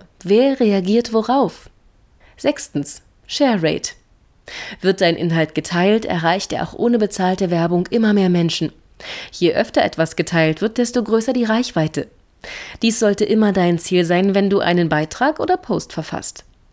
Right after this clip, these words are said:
Hierfür ist guter Content wichtig und ein Mehrwert für den User.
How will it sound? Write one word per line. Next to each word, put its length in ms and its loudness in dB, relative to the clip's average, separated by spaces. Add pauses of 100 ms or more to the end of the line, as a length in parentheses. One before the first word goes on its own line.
(320)
Hierfür 400 -2
ist 180 -4
guter 260 -2
Content 440 -4
wichtig 480 -4
und 140 -2
ein 180 0
Mehrwert 380 2
für 100 -4
den 140 2
User. 400 0